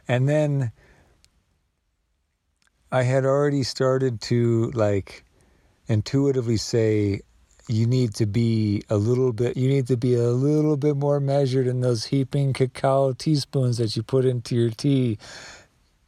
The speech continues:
Even though, you know, it, like, the difference between a,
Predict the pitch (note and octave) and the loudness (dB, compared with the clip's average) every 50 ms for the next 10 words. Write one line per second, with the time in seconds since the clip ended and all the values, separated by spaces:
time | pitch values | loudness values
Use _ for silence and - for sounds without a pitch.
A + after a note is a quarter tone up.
0 | _ _ _ _ _ _ _ _ _ C3+ B2+ B2+ C#3 C#3+ C3+ C3+ C3+ C3+ C3+ C3+ | _ _ _ _ _ _ _ _ _ -2 0 0 0 0 2 2 4 4 2 2
1 | C#3 - _ _ - - _ _ _ _ _ _ - B2+ B2+ C3 C3+ C3+ C3 C#3+ | 0 -4 _ _ -20 -20 _ _ _ _ _ _ 0 2 2 4 4 4 2 2
2 | - - - C3 B2 B2+ - G#3+ G3+ F3+ F3+ C#3+ B2+ A#2 A2 - - - B2+ A2 | 0 0 -2 -2 -2 -2 -4 -12 -10 -4 -2 0 2 2 0 0 -2 -2 -2 0
3 | C#3 D3 C3+ D3 D3+ C3 - - C#3+ - - - D3+ D3 D3 C#3+ C3+ C3 B2 | 2 0 0 0 -2 -2 0 -2 -4 -4 0 -2 0 0 2 2 2 2 0